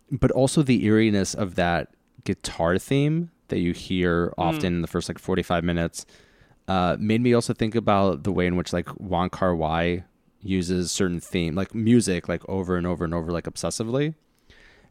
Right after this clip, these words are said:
Speaker 1: And it becomes this kind of just, like, really kind of powerful aural motif. Um, but yeah, no, I mean, I was just kind of entirely, like, gripped by this film. And yes, there's a certain kind of, as you said, like, it's modern.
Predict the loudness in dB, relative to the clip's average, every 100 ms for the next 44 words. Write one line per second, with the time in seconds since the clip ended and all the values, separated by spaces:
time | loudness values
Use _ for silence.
0 | _ -4 -2 0 -2 -2 -6 -10 -8 -4
1 | -4 -2 -2 -4 -6 -4 -4 -6 -8 -6
2 | -8 -8 -18 -20 -20 _ _ _ _ -8
3 | -2 2 2 0 -2 -2 -2 0 0 -2
4 | -4 -4 -2 0 0 -4 -8 -8 -6 -6
5 | -6 -4 -4 -6 -12 -20 -20 -20 -20 -20
6 | -20 -2 2 4 2 0 -6 _ _ _
7 | _ _ -4 2 4 6 6 6 6 4
8 | 2 2 4 2 0 0 -2 -4 -6 -6
9 | -6 0 4 6 4 2 -2 -4 -4 -6
10 | -2 -4 -4 -6 -2 0 2 0 0 -2
11 | 0 -2 -2 -2 -2 -2 -4 -2 -2 0
12 | 0 0 0 0 0 -2 -6 -2 0 2
13 | 2 2